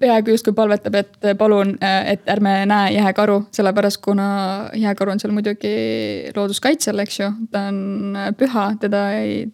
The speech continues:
temaga ei, teda ei tohi ohtu panna. Aga samas on jääkaru ju inimese jaoks kõige ohtlikum loom üldse.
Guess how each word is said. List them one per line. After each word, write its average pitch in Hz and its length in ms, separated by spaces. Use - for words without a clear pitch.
temaga 208 340
ei, 202 300
teda 208 220
ei 214 80
tohi 240 160
ohtu 220 240
panna. 202 320
Aga 190 160
samas 202 320
on 185 160
jääkaru 190 320
ju 202 340
inimese 190 400
jaoks 185 380
kõige 185 320
ohtlikum 185 480
loom 190 240
üldse. 202 300